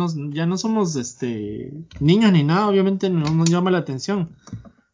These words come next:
pero hay gente, hay gente vieja también que, que, que, que, o sea, le gusta, este, ver eso y todo bien, pero, digamos, yo, yo siempre recomiendo que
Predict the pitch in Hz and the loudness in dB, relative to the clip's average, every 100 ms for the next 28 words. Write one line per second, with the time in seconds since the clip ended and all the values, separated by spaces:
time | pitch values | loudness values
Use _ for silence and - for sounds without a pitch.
0 | - 165 180 190 196 208 196 170 165 151 | -4 2 2 2 0 -2 -2 -2 -2 -2
1 | 185 165 202 196 196 202 156 135 147 156 | -4 -2 0 0 0 -4 -6 -8 -10 -8
2 | 160 120 135 - 131 110 117 117 131 135 | -8 -8 -14 -14 -12 -12 -14 -18 -20 -20
3 | 143 156 151 151 165 _ _ _ - 147 | -20 -16 -14 -14 -16 _ _ _ -8 -2
4 | 139 139 135 131 139 131 151 127 120 123 | 0 0 -2 -2 -2 0 0 -2 -2 -4
5 | 139 165 165 170 156 120 113 113 - - | 0 -2 0 0 0 -2 -10 -14 -20 -14
6 | 113 110 113 - - - - - 117 156 | -12 -12 -16 -18 -20 -20 -20 -10 -2 0
7 | 277 262 120 113 110 - 160 190 262 277 | 2 0 -4 -6 -16 -8 -2 0 0 -2
8 | - _ _ _ _ 165 180 185 180 180 | -4 _ _ _ _ 2 4 4 2 2
9 | 165 170 180 175 196 190 190 202 214 214 | 2 2 0 -2 -4 0 2 2 0 -2
10 | 226 214 170 160 170 175 196 185 143 135 | -2 -2 -2 2 2 2 -2 -4 -6 -8